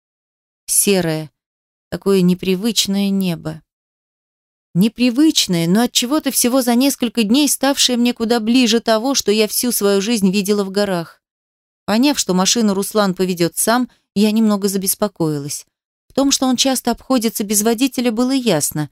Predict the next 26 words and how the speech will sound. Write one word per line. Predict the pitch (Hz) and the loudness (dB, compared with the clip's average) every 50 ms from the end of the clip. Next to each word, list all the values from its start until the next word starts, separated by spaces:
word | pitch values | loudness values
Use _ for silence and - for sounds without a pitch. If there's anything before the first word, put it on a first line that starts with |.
| _ _ _ _ _ _ - | _ _ _ _ _ _ 0
но | 180 190 208 | 0 2 2
это | 214 208 202 - 202 196 - | 2 0 0 0 -2 -2 -2
уединение | - - 196 190 208 185 190 208 208 208 208 196 185 180 170 170 165 | -2 -2 -2 0 0 0 2 2 2 4 4 2 2 2 2 0 -2
вкупе | - - - - 208 185 - 160 | -6 -6 -4 -4 -4 -4 -4 -6
со | - - | -6 -6
вчерашней | - - - 196 196 190 180 - - 175 | -4 -4 -4 -2 0 0 -2 0 -2 -2
встречей | 165 - - - 202 226 - - 202 | -4 -4 -2 -2 -2 0 0 0 -2
с | 156 156 | -2 -2
Борисом | 170 185 190 208 226 202 - - 175 160 139 _ _ _ _ _ - | -2 -2 0 0 -2 -2 0 0 0 -2 -2 _ _ _ _ _ -2
и | - 208 | 0 2
ночным | 202 202 202 - - - 220 220 190 175 | 2 2 2 0 0 0 2 2 2 2
предупреждением | 180 180 175 185 180 190 196 196 175 175 190 202 190 175 175 165 165 170 | 0 0 0 0 -2 0 -2 -2 -2 0 0 0 2 2 0 0 0 0
Руса | 175 196 226 226 - - 254 240 | 0 0 0 -2 -2 -2 -2 0
действовало | 196 180 185 175 170 - - 175 180 175 170 | 2 2 2 2 0 -2 -4 -2 0 0 0
на | 175 175 175 | 0 0 0
нервы. | 175 165 156 156 151 147 151 151 139 _ _ _ _ _ _ _ _ _ _ _ _ _ _ - | 0 0 0 -2 -4 -4 -6 -8 -10 _ _ _ _ _ _ _ _ _ _ _ _ _ _ -4
«Мне | 175 180 185 190 196 196 185 - | -2 0 2 2 2 0 0 0
не | - 196 202 202 | 0 2 2 2
нравится, | 214 214 220 208 190 180 180 - 180 | 2 2 2 2 2 0 -2 -4 -6
что | - - - | -4 -2 -2
я | 180 170 180 180 | 0 0 2 2
не | 180 180 180 | 2 0 0
знаю, | 170 175 220 240 247 220 | 0 0 0 0 0 -2
куда | - - 190 175 185 196 | -2 -4 -2 -2 0 2
мы | 208 214 | 2 0
едем», | 196 185 185 165 139 - 151 147 | 2 2 0 0 0 -2 -4 -6